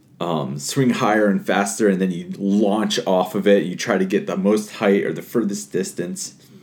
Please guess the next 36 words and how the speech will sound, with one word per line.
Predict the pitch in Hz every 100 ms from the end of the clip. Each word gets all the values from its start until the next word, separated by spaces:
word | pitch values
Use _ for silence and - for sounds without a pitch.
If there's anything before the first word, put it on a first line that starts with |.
| - - - - -
Maybe | 107 101 104
you | 98 101
were | 98 95 95 92 92 92
one | 98 107
of | 104
those | 95 92 -
people | 98 98 87
that | 76 85
knew | 87
how | 85 92
to | 85
do | 82 78
a | -
backflip | - 82 85 - - 123 120
out | 117 120
of | 131
it. | 147 117 - - - - - - _ _ 95
Um, | 98 85 73 69 - _ _ _ - - - _ - _ - - _ - - _ - _ -
I | 117
could | 202 180
kinda | - 143 170 160 104
do | 76 69
that. | 50 50 - - - - _ - - - _ _ _ -
Um, | 98 87 85 78 78 - - _ _ _ _ _ - _ _ - _ _ _ -
there | 123 120
were |
even, | 127 165 202 131
like, | 95
some | - 110
real | 104 127
fancy | - 101 117 107
tricks | 98 - 80 -
I've | 80 78
seen | 95 85
people | 98 76 82
do, | 87 82 80